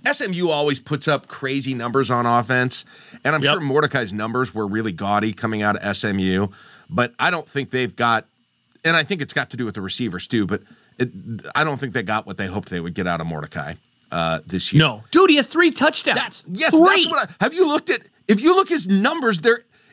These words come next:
Speaker 1: insane. The amount of passes that he's got compared to touchdowns or, like,
Speaker 2: It's
Speaker 1: yards
Speaker 2: crazy.
Speaker 1: per catch, like,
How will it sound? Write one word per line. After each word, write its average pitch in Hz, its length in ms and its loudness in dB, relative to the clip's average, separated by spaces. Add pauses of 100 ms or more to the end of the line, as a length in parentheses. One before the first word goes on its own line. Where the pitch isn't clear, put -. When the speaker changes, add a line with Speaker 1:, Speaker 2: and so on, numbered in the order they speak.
(120)
Speaker 1:
insane. 269 540 2
The 190 180 2
amount 202 540 2
of 170 440 2
passes 220 480 -2
that 190 100 0
he's 185 160 0
got 180 280 -2
compared 165 480 -2
to 139 380 2 (360)
touchdowns 208 800 -2 (320)
or, 156 160 6
like, 156 120 6
Speaker 2:
It's - 100 -2
Speaker 1:
yards 175 320 4
Speaker 2:
crazy. 160 360 4
Speaker 1:
per 165 60 -4
catch, 175 320 -2 (160)
like, 190 220 -2